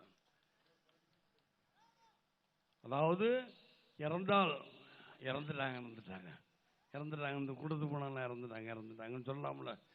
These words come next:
கேரளால பார்த்தீங்கன்னா இருநூறு பேர் யாரு அந்த திருவிழாவுக்கு, தெய்வ திருவிழாவுக்கு போனவங்கள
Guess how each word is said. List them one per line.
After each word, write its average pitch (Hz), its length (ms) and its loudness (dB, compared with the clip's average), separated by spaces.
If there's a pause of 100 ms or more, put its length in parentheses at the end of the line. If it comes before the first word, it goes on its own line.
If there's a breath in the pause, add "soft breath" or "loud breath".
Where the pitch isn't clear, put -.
(260 soft breath)
கேரளால 160 400 6
பார்த்தீங்கன்னா 147 440 -2
இருநூறு 143 320 -4
பேர் 139 160 -2
யாரு 127 280 -4 (440 soft breath)
அந்த 135 240 -4
திருவிழாவுக்கு, 143 540 6
தெய்வ 151 260 6
திருவிழாவுக்கு 143 500 2
போனவங்கள 139 340 0